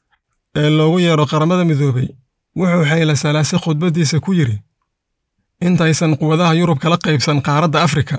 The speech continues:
Ethiopia waxay lahayd xeeb ballaaran oo Badda Cas iyo Badweynta Hindiya ka mid tahay.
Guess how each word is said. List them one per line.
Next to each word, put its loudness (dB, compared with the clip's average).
Ethiopia 0
waxay 2
lahayd 0
xeeb 0
ballaaran 2
oo 2
Badda 0
Cas 0
iyo 0
Badweynta -2
Hindiya 0
ka -2
mid 0
tahay. 0